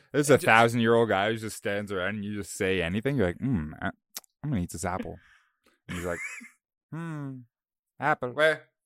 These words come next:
Speaker 2: where's that from?
Speaker 1: I
Speaker 2: Tell me
Speaker 1: remember a day of
Speaker 2: about your
Speaker 1: apples
Speaker 2: apples.
Speaker 1: growing on the tree when I was a boy. In Tia on the peak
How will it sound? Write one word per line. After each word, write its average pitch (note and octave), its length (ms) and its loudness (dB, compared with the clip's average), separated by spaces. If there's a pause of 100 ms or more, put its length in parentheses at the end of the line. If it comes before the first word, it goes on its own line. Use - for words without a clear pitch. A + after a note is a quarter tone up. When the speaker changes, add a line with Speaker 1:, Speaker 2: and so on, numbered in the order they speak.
(220)
Speaker 2:
where's D3+ 280 -4
that D#3+ 200 -2
from? D#3 380 -8 (840)
Speaker 1:
I D3+ 60 0
Speaker 2:
Tell E3 80 4
me E3+ 60 6
Speaker 1:
remember E3+ 380 4
a E3 60 4
day D#3+ 580 4
of D3+ 140 -2 (400)
Speaker 2:
about - 180 -10
your D#3+ 100 0
Speaker 1:
apples D3 520 2 (240)
Speaker 2:
apples. C3+ 180 -14 (640)
Speaker 1:
growing D3+ 320 6
on D3+ 100 0
the C#3+ 100 -2
tree D3 360 -6 (220)
when C3 120 -8
I C#3 60 -2
was C3 100 -4
a C3 80 -2
boy. C3+ 340 -2 (1160)
In C3+ 160 -6
Tia D3 440 0 (1080)
on B2+ 120 -2
the B2+ 80 2
peak C#3+ 440 -4